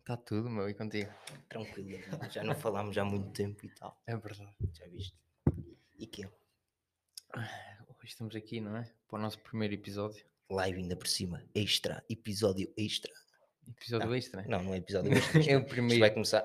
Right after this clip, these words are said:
Speaker 2: vai começar a sair assim sempre, mas tá-se bem.
Speaker 1: Yeah. Primeira live.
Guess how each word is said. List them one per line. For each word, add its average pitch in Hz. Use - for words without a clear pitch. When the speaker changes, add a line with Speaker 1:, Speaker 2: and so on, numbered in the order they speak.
Speaker 2:
vai 98
começar 101
a 95
sair 101
assim 101
sempre, 107
mas -
tá-se -
bem. 117
Speaker 1:
Yeah. 98
Primeira 101
live. 90